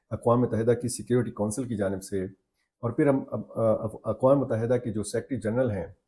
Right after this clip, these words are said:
अ, उनकी जानिब से ये बयानात और यूरोपीय यूनियन की तरफ से जो रिपोर्ट है,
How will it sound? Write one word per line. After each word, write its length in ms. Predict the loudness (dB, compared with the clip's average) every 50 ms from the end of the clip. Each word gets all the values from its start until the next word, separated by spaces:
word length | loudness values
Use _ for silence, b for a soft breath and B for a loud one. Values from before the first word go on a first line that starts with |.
| _ _ _ _
अ, 360 | -14 -12 -12 -12 -12 -14 -16 _ _ _ _ _ _ _
उनकी 260 | 6 6 6 6 4
जानिब 240 | 6 6 6 4 2
से 260 | -4 -8 -12 -12 -14 _ _ b b b b b b b _ 4
ये 100 | 4 6
बयानात 480 | 8 8 6 6 6 6 4 4 2
और 160 | 0 0 4 4
यूरोपीय 480 | 4 4 2 0 0 0 0 4 4
यूनियन 280 | 6 6 6 6 4 2
की 100 | -2 -6
तरफ 300 | -8 _ -2 -2 -2 -2
से 120 | -4 -6
जो 120 | -4 -4 -4
रिपोर्ट 360 | -4 -2 -2 -2 -2 -2 -2
है, 240 | -2 -4 -4 -4